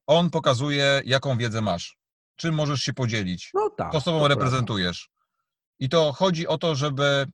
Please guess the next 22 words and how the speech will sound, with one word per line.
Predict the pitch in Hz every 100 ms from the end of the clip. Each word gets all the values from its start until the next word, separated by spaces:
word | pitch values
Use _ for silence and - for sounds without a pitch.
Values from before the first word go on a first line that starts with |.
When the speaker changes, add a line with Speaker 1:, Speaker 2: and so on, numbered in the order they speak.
| _
Speaker 1:
ta | 160
wiedza | 151 160 151 160
rozwiązywała | 151 131 139 135 151 165
konkretne | 170 160 170 175
problemy | 175 170 180 180 190 185 -
ludzi, | 175 202 110 85
tak? | 123 156 - _ _ _ _ _ _ _ _
Pokazuje | 131 156 180 180
to | 156
t-, | 135 - 143 135 135 127 123 113
klientom, | - 143 131 107 135
którzy | 123 127
trafiają | 139 127 160
na | 143
twojego | 117 131 117
bloga, | 113 92 98
czytają | 113 127 127 104 95
go, | 110 147 - _ _ _ _
jakieś | 123 165 190
rozwiązanie | 175 175 180 175 190
ich | 185
problemów, | 196 185 113 170 -